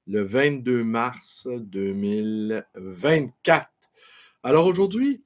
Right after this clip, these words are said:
ce soir, aujourd'hui, ce soir, n'importe, je vous parle du journal de Jean-Pierre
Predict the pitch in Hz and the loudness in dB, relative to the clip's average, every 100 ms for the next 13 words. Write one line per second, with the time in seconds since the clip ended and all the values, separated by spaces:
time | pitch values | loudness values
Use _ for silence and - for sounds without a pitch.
0 | - - 117 - 151 202 208 127 110 113 | -16 -8 -4 0 0 0 -2 -6 -6 -6
1 | 113 104 131 135 127 98 - 127 160 131 | -6 -6 -6 -6 -8 -12 -8 -6 -6 -6
2 | 110 - 156 - _ _ _ _ _ _ | -8 -6 -6 -8 _ _ _ _ _ _
3 | - - - 107 160 - 214 240 233 185 | -20 -20 -16 -6 -4 4 4 4 0 -8
4 | _ _ - _ - 110 120 160 156 160 | _ _ -20 _ -16 -8 0 0 0 -4
5 | 160 170 151 110 104 92 123 131 127 110 | -4 -4 -4 -4 -4 -2 -2 -4 -4 -2
6 | 110 110 101 | -2 -2 -8